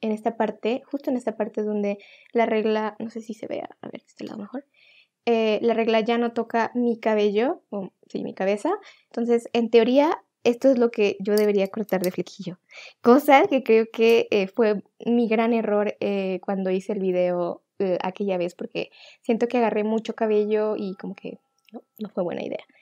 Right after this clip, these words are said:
Y de hecho, ella menciona que es mejor empezar y tener como poquito fleco, y después si queremos agregar más, pues mucho mejor. Entonces, ir de menos a más siempre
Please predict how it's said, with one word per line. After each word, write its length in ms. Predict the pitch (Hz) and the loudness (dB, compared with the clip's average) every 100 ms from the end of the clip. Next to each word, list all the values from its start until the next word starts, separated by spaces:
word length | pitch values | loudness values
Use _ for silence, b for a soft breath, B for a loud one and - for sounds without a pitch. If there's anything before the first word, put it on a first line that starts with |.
| B B B B | B B B B
Y 100 | 302 | 6
de 100 | 339 | 6
hecho, 220 | 349 349 | 6 6
ella 140 | 320 | 6
menciona 460 | 320 311 311 262 226 | 6 2 2 2 2
que 260 | - 220 - | 2 0 2
es 120 | 226 | 0
mejor 500 | 240 233 226 220 - - | -2 2 2 2 0 0
empezar 560 | 254 254 240 214 202 | 2 0 0 -2 -2
y 120 | - 226 | -4 -4
tener 420 | 220 208 202 185 | -2 -2 -2 -2
como 240 | 233 220 | -2 -2
poquito 680 | 233 202 226 220 - 226 220 | -4 -6 -6 -6 -2 0 0
fleco, 600 | - 240 240 240 214 339 b b b b - | 0 0 0 0 -2 -2 b b b b -2
y 140 | 233 | 2
después 280 | 220 - 226 | 2 0 -2
si 80 | 233 | 0
queremos 440 | 233 214 214 214 | -2 -2 -4 -4
agregar 420 | 226 214 202 196 202 | -4 -2 0 -2 -2
más, 220 | 196 196 | -6 -8
pues 260 | - - _ - | -12 -14 _ -12
mucho 240 | 180 165 | -10 -10
mejor. 260 | 160 - - b b | -12 -14 -20 b b
Entonces, 360 | - 208 196 196 | -8 -4 -4 0
ir 140 | 262 269 | 4 6
de 100 | 277 | 6
menos 280 | 262 269 | 4 2
a 60 | 269 | 0
más 380 | 240 240 247 - | 0 -2 -4 -12
siempre 600 | - - 208 202 196 190 | -10 -4 -2 -2 -2 -4